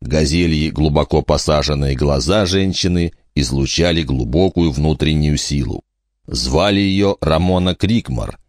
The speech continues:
и она была на четверть индианкой. Это было заметно по ее острым гордым скулам, глянцевым красновато-коричневым волосам до плеч и глазам, темным и спокойным,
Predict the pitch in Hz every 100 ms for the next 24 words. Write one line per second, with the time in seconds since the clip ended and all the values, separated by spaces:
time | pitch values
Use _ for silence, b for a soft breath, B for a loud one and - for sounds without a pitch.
0 | _ - 73 65 90 107 95 92 90 -
1 | 73 67 - 78 78 78 - - 78 76
2 | 73 73 58 55 50 50 _ _ _ _
3 | - 101 110 120 117 117 98 110 110 113
4 | 101 101 90 95 95 92 92 90 87 -
5 | 82 76 69 82 71 64 67 - - 117
6 | 110 107 98 _ - 85 92 82 73 73
7 | 71 69 73 - 73 71 71 78 - 76
8 | 78 65 73 65 64 58 58 57 - 110
9 | 107 104 90 95 98 - - _ 98 110
10 | 95 90 69 67 57 52 _ _ - 98
11 | 104 95 92 - - 78 - - 78 80
12 | 82 78 71 69